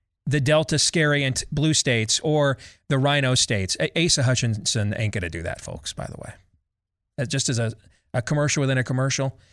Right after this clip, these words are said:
He ain't gonna do that because there's not enough security detail in Arkansas for him to do that,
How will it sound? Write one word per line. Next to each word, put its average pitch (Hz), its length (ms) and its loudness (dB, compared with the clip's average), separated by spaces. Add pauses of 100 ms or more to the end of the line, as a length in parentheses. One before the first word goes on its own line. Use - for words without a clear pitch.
(600)
He 151 260 -2
ain't 185 120 0
gonna 147 180 2
do 131 280 2
that 95 380 -2 (120)
because 131 280 0
there's 139 180 0
not 143 180 2
enough 135 240 0
security 139 640 0
detail 113 540 0
in 107 80 0
Arkansas 98 640 -2 (200)
for 110 120 -8
him 95 160 -4
to 95 100 -6
do 101 140 -8
that, - 260 -10